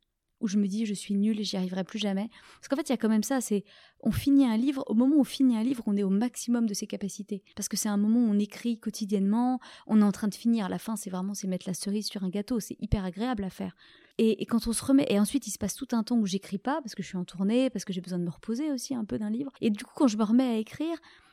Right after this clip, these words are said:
j'ai le souvenir de moi triomphante de la fin du livre d'avant, mais je reprends un peu à zéro. Et il y a des moments vraiment assez ingrats à, à ce moment-là où je me dis, Pe-, peut-être que j'ai plus de livres à écrire, peut-être que,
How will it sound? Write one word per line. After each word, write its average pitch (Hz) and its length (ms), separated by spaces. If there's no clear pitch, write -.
j'ai 226 220
le 302 120
souvenir 262 540
de 214 100
moi 226 320
triomphante 233 800
de 202 100
la 202 120
fin 240 160
du 208 100
livre 196 180
d'avant, 208 360
mais 269 140
je 240 100
reprends 254 340
un 277 60
peu 254 140
à 254 100
zéro. 220 300
Et - 60
il - 20
y 220 60
a - 20
des 214 120
moments 240 240
vraiment 233 280
assez 226 240
ingrats 220 560
à, 202 260
à 202 60
ce - 140
moment-là 208 280
où 247 60
je 190 80
me 196 80
dis, 196 140
Pe-, - 180
peut-être - 340
que 190 120
j'ai 175 160
plus - 260
de 190 100
livres 185 280
à 185 80
écrire, 254 380
peut-être 220 300
que, 202 120